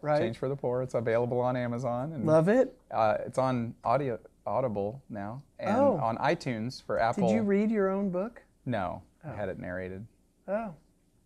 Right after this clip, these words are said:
Speaker 2: Yeah.
Speaker 1: I was hoping I could hear your lovely voice the whole time.
Speaker 2: Well, they tell people who write books like this, practitioner books, to do their own narration, but <laughs> I chose not to because it was part of the package
Speaker 1: Oh,
Speaker 2: that the
Speaker 1: cool.
Speaker 2: publisher gave me and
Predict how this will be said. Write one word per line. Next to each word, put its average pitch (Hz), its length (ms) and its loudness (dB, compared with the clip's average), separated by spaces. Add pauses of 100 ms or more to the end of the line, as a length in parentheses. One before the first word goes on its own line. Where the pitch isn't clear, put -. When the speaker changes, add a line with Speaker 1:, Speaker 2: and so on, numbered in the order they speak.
Speaker 2:
Yeah. - 100 -18 (1080)
Speaker 1:
I 135 60 -14
was 127 120 -14
hoping 135 360 -10
I 131 80 -12
could 135 160 -12
hear 143 260 -6
your 135 340 -2 (220)
lovely 143 300 -6
voice 131 420 -8
the - 100 -16
whole 131 140 -16
time. 107 240 -16 (380)
Speaker 2:
Well, 143 160 8
they 123 300 4
tell - 340 2
people 110 340 -2
who 110 160 -4
write 101 240 2
books 104 220 -4
like 92 180 -2
this, 92 160 -8
practitioner 104 600 -4
books, 98 280 -6
to 92 300 -4 (240)
do 101 140 -4
their 95 180 -4
own 92 300 -6 (400)
narration, 95 560 -6 (240)
but 90 260 -6 (120)
<laughs> - 120 -10
I 139 60 0
chose - 320 -2
not 113 180 -2
to 107 140 -2
because 110 280 0
it 117 60 0
was 117 140 -2
part 135 200 10
of 123 40 4
the 123 80 6
package 113 560 2 (180)
Speaker 1:
Oh, 247 220 4
Speaker 2:
that 262 100 6
the - 80 2
Speaker 1:
cool. - 140 4
Speaker 2:
publisher 110 320 4
gave 104 180 2
me 104 140 -2
and 104 240 -4